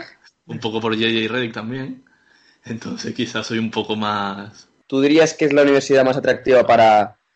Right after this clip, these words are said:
Speaker 1: para poder ver? ¿O, o cuál pondrías tú tu top tres para,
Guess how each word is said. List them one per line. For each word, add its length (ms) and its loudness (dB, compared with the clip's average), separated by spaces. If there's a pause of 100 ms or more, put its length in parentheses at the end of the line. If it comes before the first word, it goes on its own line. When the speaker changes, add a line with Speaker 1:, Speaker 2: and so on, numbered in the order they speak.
(240)
Speaker 1:
para 180 4
poder 280 4
ver? 300 2
¿O, 140 -2
o 260 -2
cuál 540 4
pondrías 420 2
tú 140 -4
tu 100 -4
top 220 -2
tres 220 -4
para, 480 -4